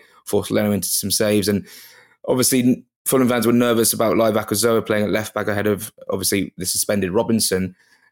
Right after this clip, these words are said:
And, um, and it was interesting how we, how we broke back into a back five out, out possession. So Bobby D, Cordova-Reid was sort of, again, helping out at, at left back and, and again showing his versatility, which, um,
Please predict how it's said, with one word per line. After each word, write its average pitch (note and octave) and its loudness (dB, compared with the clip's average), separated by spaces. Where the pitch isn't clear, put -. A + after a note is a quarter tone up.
And, A#2+ 2
um, B2 2
and B2 -2
it - 0
was A#2 2
interesting B2+ 0
how A#2+ 0
we, A#2 2
how A2+ 0
we A2+ 4
broke A#2 0
back - -4
into A2 0
a G#2 0
back G2+ -4
five A2 -2
out, G2+ -2
out G#2+ -4
possession. G#2+ -4
So - -6
Bobby A2 0
D, G#2 0
Cordova-Reid G#2 0
was F#2+ -2
sort G2 0
of, - -18
again, A2+ 0
helping G#2+ -2
out G2+ -2
at, A#2 -4
at A#2 -2
left B2 -2
back - -4
and, G#2+ -2
and A2 -2
again A#2 2
showing A2+ 2
his G#2 0
versatility, A2 0
which, - -2
um, F#2+ -2